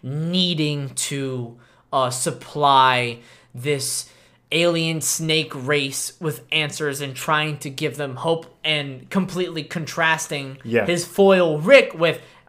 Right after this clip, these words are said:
Speaker 1: not giving a shit all matters of the day. And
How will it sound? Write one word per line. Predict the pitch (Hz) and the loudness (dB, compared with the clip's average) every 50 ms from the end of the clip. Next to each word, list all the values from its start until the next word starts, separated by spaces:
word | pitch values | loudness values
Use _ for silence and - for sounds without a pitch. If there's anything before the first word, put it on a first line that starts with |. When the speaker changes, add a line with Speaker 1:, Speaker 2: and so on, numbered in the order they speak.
| _ - 175 | _ -12 -4
Speaker 1:
not | 170 175 175 156 151 131 | 2 4 4 4 4 0
giving | 170 165 147 147 135 131 | -2 -2 -2 -2 -6 -6
a | 123 | -6
shit | 123 - - 143 131 - - - _ _ _ _ _ _ - | -6 -4 -2 -2 -2 -4 -6 -16 _ _ _ _ _ _ 0
all | 170 175 170 160 151 147 139 135 | 2 4 4 6 4 4 2 0
matters | 135 139 135 127 123 127 120 131 | -2 -2 -2 -2 -2 -4 -8 -8
of | 123 127 | -10 -10
the | 120 | -12
day. | 117 - 127 117 101 98 113 - _ - - - - _ - | -8 -6 -4 -4 -4 -8 -12 -18 _ -20 -20 -20 -20 _ -4
And | 147 143 139 131 131 123 120 117 107 101 - | -2 0 0 0 -2 -4 -6 -10 -14 -18 -20